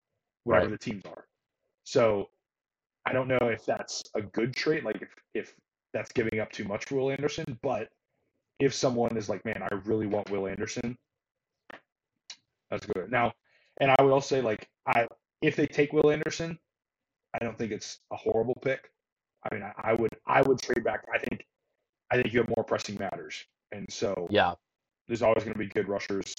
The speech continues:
Speaker 1: Will Anderson's gonna be great, but he's not gonna change you. And so I
Speaker 2: Right.
Speaker 1: would try and get, I think you,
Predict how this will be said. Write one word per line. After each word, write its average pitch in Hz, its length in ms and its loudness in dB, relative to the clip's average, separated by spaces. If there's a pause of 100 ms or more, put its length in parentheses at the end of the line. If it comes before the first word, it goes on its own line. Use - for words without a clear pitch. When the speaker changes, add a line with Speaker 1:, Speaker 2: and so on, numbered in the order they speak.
Speaker 1:
Will 117 120 0
Anderson's 107 320 -2
gonna 104 120 -6
be 95 80 -6
great, 110 320 2
but 101 120 -6
he's 104 120 -6
not 117 180 -4
gonna 95 120 -12 (200)
change 110 240 -4
you. 92 180 -6 (720)
And - 120 -8
so 113 60 0
I 101 80 0
Speaker 2:
Right. 107 160 10
Speaker 1:
would 101 80 2
try - 220 2
and 104 100 -4
get, 104 260 -2
I 113 80 0
think 107 240 -6 (120)
you, 107 100 -12